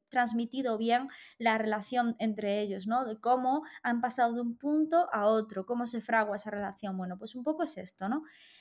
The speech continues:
Y, mm, hablando de multirrealidades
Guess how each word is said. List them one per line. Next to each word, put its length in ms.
Y, 380
mm, 720
hablando 340
de 120
multirrealidades 1120